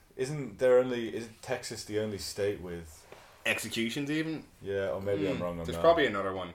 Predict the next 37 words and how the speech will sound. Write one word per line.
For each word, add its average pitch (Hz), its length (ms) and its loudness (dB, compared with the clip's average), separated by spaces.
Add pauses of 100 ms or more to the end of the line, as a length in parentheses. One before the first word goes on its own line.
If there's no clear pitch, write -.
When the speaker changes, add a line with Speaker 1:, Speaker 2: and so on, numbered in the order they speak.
(120)
Speaker 2:
There's, 98 160 -4
like, 110 160 0 (120)
a - 120 -6
whole 143 180 6
Speaker 1:
Yeah. 113 40 2
Speaker 2:
fifty. 110 800 -2 (260)
Speaker 1:
Fifty - 480 -10
of 78 160 -6
them. 80 120 -12
Speaker 2:
Two? 143 600 -2 (460)
Speaker 1:
Fifty-two 90 360 -14
states? 101 400 -12
Speaker 2:
Is 127 140 -10
there 165 100 -2
fifty-two? 180 440 -6
Speaker 1:
Is 180 120 -4 (160)
Puerto 104 380 -2
Rico 101 580 -2
that, - 280 -6
like, 78 240 -6
Speaker 2:
You're 190 120 8
basically 110 680 2
American. 87 540 -8 (180)
You 139 120 -4
should 139 220 0
know 87 220 -4
this. 90 320 -4 (340)
Speaker 1:
<laughs> - 300 -16
Speaker 2:
Did 123 120 -4
you 127 100 12
ever 127 140 12
do 135 100 10
the 127 80 8
Speaker 1:
No. - 60 -2
Speaker 2:
Pledge 110 240 2
of 101 80 -8
Allegiance? 98 480 -6